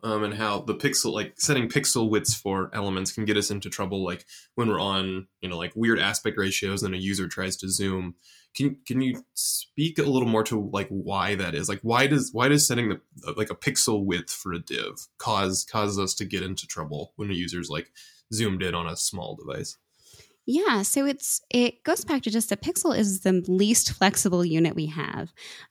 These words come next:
Speaker 2: um, least dynamic unit we have. Um, instead, you know, kind of looking at the more dynamic units like REM, which is gonna be dynamic to the base font size. So especially when we're talking about the zoom context,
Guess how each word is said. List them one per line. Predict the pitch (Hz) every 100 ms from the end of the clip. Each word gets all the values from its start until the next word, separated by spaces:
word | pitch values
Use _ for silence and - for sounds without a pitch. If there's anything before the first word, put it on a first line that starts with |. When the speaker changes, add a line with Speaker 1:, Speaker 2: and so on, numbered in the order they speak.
| 160
Speaker 2:
um, | 160 160 160 170
least | 214 233 -
dynamic | 175 175 160 139 135 85 - - - _ _ -
unit | 160 113 -
we | 156
have. | 151 - - - - - - - - -
Um, | 185 190 196 196 - _ _ -
instead, | 220 - - 294 285 294 277 - -
you | 226
know, | 220 202 190 190 208 - _ _ -
kind | - 202
of | 190
looking | 190 196 190
at | - 160 165 - - - _ _ _ _
the | -
more | 190 180
dynamic | 175 175 170 165 170
units | 165 170 -
like | 156 165
REM, | 165 165 156 156 214 254
which | 226 180
is | 165
gonna | 165 160
be | 160 160 160
dynamic | 160 175 156 160 165 -
to | - 175
the | 170
base | 160 151 156 165 -
font | 160 - -
size. | 160 156 175 277
So | - 180
especially | 170 - 294 269
when | 226
we're | 180
talking | 202 170 190
about | 175 156 -
the | 165
zoom | 165 151
context, | 165 240 262 240 190 - - -